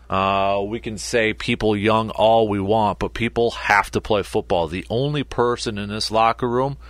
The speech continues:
that, uh, we give leeway to, to say they're young is Kenneth, because he's never played before. Remember, Kenneth, uh, was part of the, uh, the, the program where the N F L bring a,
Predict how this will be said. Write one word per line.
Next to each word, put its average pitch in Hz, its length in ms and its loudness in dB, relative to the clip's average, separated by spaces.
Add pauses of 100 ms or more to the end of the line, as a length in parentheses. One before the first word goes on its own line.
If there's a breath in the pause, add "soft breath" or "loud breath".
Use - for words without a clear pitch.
(440 loud breath)
that, 107 340 2
uh, 104 200 6
we 113 240 -2
give 101 360 2
leeway 117 520 0
to, 135 360 -2 (220)
to 107 80 -4
say 117 260 0
they're 107 180 -4
young 117 400 -2
is 104 260 -4
Kenneth, - 520 -2
because 101 280 -4
he's 98 140 -8
never 117 220 0
played 120 220 2
before. 90 240 -6
Remember, 98 280 -6
Kenneth, 107 460 -6 (480 loud breath)
uh, 95 320 0 (400)
was 98 120 -10
part 107 240 0
of 95 80 -6
the, 101 260 -6
uh, 85 180 -2 (500)
the, 101 300 -4
the 92 100 -14
program 107 520 -4
where 98 80 -10
the 101 80 -8
N 101 80 -8
F 95 120 -14
L 101 240 -2 (640 loud breath)
bring 110 240 -2
a, 92 360 0